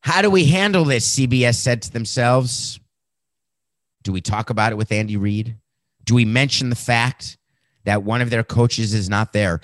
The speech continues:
If a coach had been missing because of covid, you can bet your sweet tushy that it would have been mentioned early and often. If a coach were not there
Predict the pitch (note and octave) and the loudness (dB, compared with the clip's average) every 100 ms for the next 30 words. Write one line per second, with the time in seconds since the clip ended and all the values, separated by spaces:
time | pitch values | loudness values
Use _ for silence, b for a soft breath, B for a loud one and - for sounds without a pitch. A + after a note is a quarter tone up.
0 | B B B2+ A#2+ A#2 - E3 - D#3+ C3+ | B B -4 -2 -4 2 2 4 2 0
1 | C3 D3 - C3+ B2+ D3 B2 A2+ - D#3 | 2 2 2 -2 0 -2 0 -4 0 2
2 | A3 C#3+ F#2 G2 - _ _ _ _ _ | 2 2 -2 -4 -8 _ _ _ _ _
3 | _ C#3 C#3+ - A2 G2 - D3+ F#3 - | _ 0 2 2 -2 -2 -2 0 0 -2
4 | A#2+ A#2+ G#2 - - - C#3 C#3+ F#3+ G3+ | 2 2 2 -2 -4 0 2 4 2 0
5 | - - - _ _ _ _ _ _ _ | -6 -10 -12 _ _ _ _ _ _ _
6 | _ - A#2 A3+ G3+ D#3+ F#2+ - _ _ | _ -6 0 2 2 -2 -6 -12 _ _
7 | _ _ _ _ _ _ C3+ C3 D3 C#3 | _ _ _ _ _ _ 0 0 0 0
8 | C#3+ B2+ A#2 B2+ B2+ C3 - C3+ A#2+ - | 0 2 2 2 2 0 -2 -2 -4 -6
9 | _ _ G#2 G#2 G2 F2+ A#1 - _ _ | _ _ -8 -6 -6 -6 -10 -16 _ _
10 | _ _ _ _ _ _ _ _ _ _ | _ _ _ _ _ _ _ _ _ _
11 | _ _ _ _ _ _ _ _ _ _ | _ _ _ _ _ _ _ _ _ _
12 | b b b - - - C#3+ D3 A#2+ B2+ | b b b -10 -6 0 0 0 -2 0
13 | B2+ B2+ - B2+ B2+ B2 A2+ | 0 -2 -2 0 2 2 0